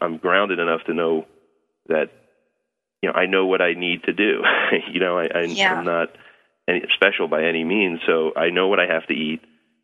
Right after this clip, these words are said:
Speaker 1: Um, and, you know, since I started this project, I've lost a significant amount of weight, and I, I'm much healthier than, than I've ever been. Um,
Speaker 2: Hmm.
Speaker 1: and, and it just,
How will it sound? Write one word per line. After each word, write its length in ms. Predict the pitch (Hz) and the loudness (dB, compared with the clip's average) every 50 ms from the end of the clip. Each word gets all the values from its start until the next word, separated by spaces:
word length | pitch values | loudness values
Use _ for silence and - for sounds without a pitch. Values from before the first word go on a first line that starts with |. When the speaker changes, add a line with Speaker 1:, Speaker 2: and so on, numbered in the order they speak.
| _ - | _ -2
Speaker 1:
Um, 520 | 82 78 78 76 78 78 76 82 78 - _ _ - | -2 0 0 0 -2 -2 -2 -4 -8 -10 _ _ -2
and, 400 | 85 85 82 82 82 78 80 78 _ _ _ _ _ _ _ _ _ | 0 0 0 0 -2 -6 -8 -12 _ _ _ _ _ _ _ _ _
you 60 | - | 0
know, 140 | 107 76 76 - - | 0 0 -2 -4 -4
since 120 | - 95 92 | -4 0 2
I 160 | 90 82 85 - | 2 2 2 2
started 300 | - 90 90 90 90 80 | 2 2 2 2 2 0
this 160 | 85 87 80 - - | 0 -2 -2 0 2
project, 680 | 87 82 92 104 101 85 76 73 73 76 - - - | 2 2 2 2 0 -2 -4 -4 -4 -8 -8 -4 -2
I've 220 | 87 87 82 82 | 0 0 0 -2
lost 300 | 82 82 80 80 80 - - | -2 0 0 0 0 -2 -8
a 40 | 80 - | -10 -6
significant 400 | - 85 - - 82 85 85 82 | -6 -4 -2 -2 -2 -2 -2 -4
amount 200 | 80 76 76 69 | -2 -2 -2 -4
of 80 | 69 69 | -2 0
weight, 280 | 85 87 92 98 85 - - _ _ _ _ _ _ _ _ _ | 2 2 2 2 0 -4 -10 _ _ _ _ _ _ _ _ _
and 320 | 80 78 76 73 73 78 | -2 0 0 0 0 -2
I, 240 | 73 71 80 80 - | 0 0 -2 0 -2
I'm 220 | 80 78 76 78 - | -2 -2 -2 -8 -6
much 200 | - 78 90 87 - - | -2 -2 0 0 2 2
healthier 420 | 90 87 95 - 92 82 82 80 80 | 2 0 0 0 0 2 2 2 2
than, 160 | 80 80 73 - | 0 -2 -2 -2
than 140 | 82 78 82 | -2 0 0
I've 160 | 82 80 80 | 0 0 0
ever 220 | 82 78 73 80 78 | 0 0 0 -2 0
been. 360 | - 78 82 85 92 104 110 _ _ _ _ _ _ _ _ _ _ - | 0 0 0 0 -2 -6 -10 _ _ _ _ _ _ _ _ _ _ -2
Um, 340 | - 80 76 76 73 73 76 | 0 0 2 0 -2 -4 -4
Speaker 2:
Hmm. 120 | - 202 196 _ _ _ _ _ - | -6 -8 -12 _ _ _ _ _ -2
Speaker 1:
and, 260 | 85 85 82 - - | 0 0 0 0 -2
and 140 | 90 87 87 | 0 0 0
it 80 | 87 - | 2 4
just, 180 | 104 110 - | 4 2 2